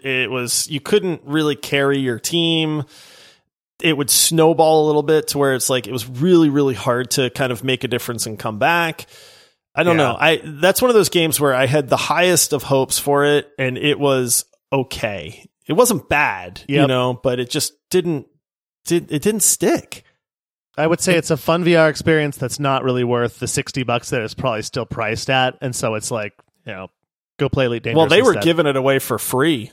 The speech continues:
Speaker 1: on, uh, what
Speaker 2: Oh,
Speaker 1: was
Speaker 2: were
Speaker 1: it?
Speaker 2: they?
Speaker 1: Epic or Epic Game Store or Amazon Prime Gaming or something at that point. Yeah, I don't,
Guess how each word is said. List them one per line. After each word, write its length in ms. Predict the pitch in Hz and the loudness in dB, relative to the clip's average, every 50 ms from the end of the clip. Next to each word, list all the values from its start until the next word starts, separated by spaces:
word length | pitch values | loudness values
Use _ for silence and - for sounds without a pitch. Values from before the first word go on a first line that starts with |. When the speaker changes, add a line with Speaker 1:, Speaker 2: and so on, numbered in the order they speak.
| _ - | _ -6
Speaker 1:
on, 240 | 131 127 123 120 | -4 -2 -2 -2
uh, 380 | 120 117 117 113 113 113 113 110 107 | -2 0 0 0 0 0 0 0 2
what 40 | - | 4
Speaker 2:
Oh, 160 | 143 151 147 143 | 4 6 6 6
Speaker 1:
was 100 | 135 135 | 4 4
Speaker 2:
were 80 | 135 | 2
Speaker 1:
it? 20 | 135 | 2
Speaker 2:
they? 120 | 143 151 151 180 165 175 | 4 4 2 4 4 2
Speaker 1:
Epic 160 | 180 175 - | 0 0 -2
or 220 | 127 143 143 135 - | -4 -2 -2 -2 0
Epic 300 | - 151 156 - 180 127 | 0 -2 0 0 -2 -2
Game 220 | 139 156 160 175 165 | 0 -2 0 0 0
Store 380 | - - 190 190 196 202 180 | -2 -2 0 0 2 2 2
or 100 | 147 131 | 2 2
Amazon 400 | 117 147 151 151 135 160 156 156 | 2 0 0 0 0 0 -2 -2
Prime 320 | 143 - 151 147 151 147 123 | -2 -4 -4 -2 -2 -4 -4
Gaming 360 | 123 123 139 156 165 160 135 | -4 -4 -2 -2 -2 -4 -4
or 60 | 120 | -4
something 580 | 117 - - 131 135 - - 113 107 107 110 110 - | -4 -2 -2 -2 -4 -4 -6 -8 -8 -8 -12 -10 -6
at 140 | 123 120 - | -6 -4 -4
that 180 | 113 117 113 | -4 -6 -6
point. 300 | - - 101 98 95 - | -6 -10 -10 -10 -10 -12
Yeah, 160 | 101 113 104 104 | -10 -8 -6 -4
I 100 | 107 113 | -6 -4
don't, 240 | 120 117 110 98 | -4 -4 -6 -8